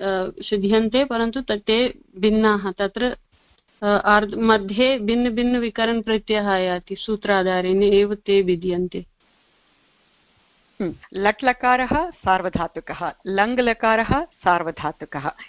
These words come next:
Speaker 2: इत्युक्ते सार्वधातुकलकारेषु किं भवति? तिङ् प्रत्ययः आदौ आयाति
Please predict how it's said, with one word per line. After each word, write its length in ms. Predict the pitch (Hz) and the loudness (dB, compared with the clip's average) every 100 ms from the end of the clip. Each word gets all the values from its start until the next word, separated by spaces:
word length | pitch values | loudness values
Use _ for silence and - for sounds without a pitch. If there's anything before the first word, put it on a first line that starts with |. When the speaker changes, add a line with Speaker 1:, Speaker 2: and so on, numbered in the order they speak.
| - | -10
Speaker 2:
इत्युक्ते 440 | 214 233 - 302 381 _ - | -2 -2 2 4 4 _ -2
सार्वधातुकलकारेषु 1800 | 202 208 214 208 208 - 233 - _ 175 190 190 202 190 180 180 - 392 _ _ - | 0 2 -2 -6 -6 -4 -4 -4 _ -2 0 4 4 4 0 -6 -4 -4 _ _ -4
किं 180 | 262 240 | -2 2
भवति? 560 | 208 208 - 233 233 - _ - | 2 2 0 -2 -4 -8 _ -4
तिङ् 180 | 262 262 | -2 0
प्रत्ययः 460 | 226 220 214 214 | -2 0 0 2
आदौ 540 | - - 185 208 233 - | 0 0 -2 0 0 -2
आयाति 440 | 165 151 151 - | -6 -6 -10 -16